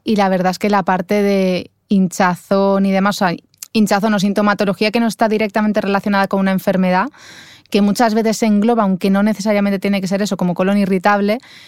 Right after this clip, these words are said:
Eh, y bueno, sí, sí, la sintomatología es esta, como dice un anuncio, lo de "esta barriga no es la mía", pues tal cual, o sea, es como "esta barriga, ¿qué, qué es esto? ¿Por qué tengo la barriga tan hinchada?".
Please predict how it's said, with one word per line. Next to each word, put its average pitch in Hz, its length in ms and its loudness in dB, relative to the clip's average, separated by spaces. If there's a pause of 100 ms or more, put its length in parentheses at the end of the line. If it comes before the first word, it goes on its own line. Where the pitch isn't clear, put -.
(420)
Eh, 196 320 2
y 202 120 0
bueno, 170 240 0
sí, 175 180 -2
sí, 180 160 -2
la 180 100 2
sintomatología 175 560 0
es 170 60 -2
esta, 185 180 -2
como 185 220 -2
dice 170 320 -2
un 180 100 -2
anuncio, 180 360 -2
lo 185 80 0
de 170 340 -2
"esta 208 240 -2
barriga 208 300 2
no 208 80 0
es 196 60 0
la 196 120 2
mía", 165 180 -2
pues 160 480 -4
tal 165 220 0
cual, 160 260 0
o - 40 -20
sea, 175 180 -6
es 175 340 -4
como 175 220 -2
"esta 175 180 0
barriga, 180 400 0
¿qué, 165 180 -4
qué 185 100 -4
es - 120 -6
esto? 180 300 -2
¿Por 175 160 -2
qué 180 80 -6
tengo 180 140 0
la 185 80 2
barriga 180 260 0
tan 185 140 -2
hinchada?". 175 480 0